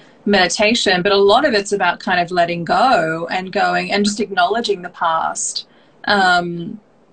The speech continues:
yeah, and I think, I think we live in a world where, you know, we are told not to look back because it's all about moving forwards. But at the end of the day,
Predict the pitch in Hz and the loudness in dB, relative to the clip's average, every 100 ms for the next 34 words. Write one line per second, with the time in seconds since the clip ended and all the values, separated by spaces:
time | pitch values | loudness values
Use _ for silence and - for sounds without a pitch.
0 | _ 202 208 233 196 - - - 208 202 | _ 0 2 4 2 -2 -6 -6 -2 0
1 | 202 208 - _ _ 208 226 240 214 208 | 0 -4 -10 _ _ -4 -2 -2 -2 -4
2 | - - _ _ _ _ _ _ _ _ | -8 -20 _ _ _ _ _ _ _ _
3 | _ - 240 240 254 262 247 247 233 226 | _ -8 -4 0 0 2 2 2 4 4
4 | 226 233 214 202 202 196 - _ _ _ | 4 2 0 2 2 0 -2 _ _ _
5 | _ _ _ _ _ _ - 247 226 208 | _ _ _ _ _ _ -2 0 2 2
6 | 202 208 254 240 262 - 240 214 190 - | -2 -4 0 2 2 0 -2 -2 -6 -6
7 | 202 180 - 170 233 247 - - 202 - | -8 -6 -4 -2 -2 -4 -10 -8 -6 -2
8 | 196 185 202 208 190 185 175 180 180 175 | -2 -2 -2 -2 0 -2 -2 -4 -4 -6
9 | 190 170 190 247 240 - 208 - 240 262 | -2 0 2 0 0 0 0 0 0 0
10 | 320 330 208 202 240 208 175 180 | 0 -2 -2 2 4 2 0 -2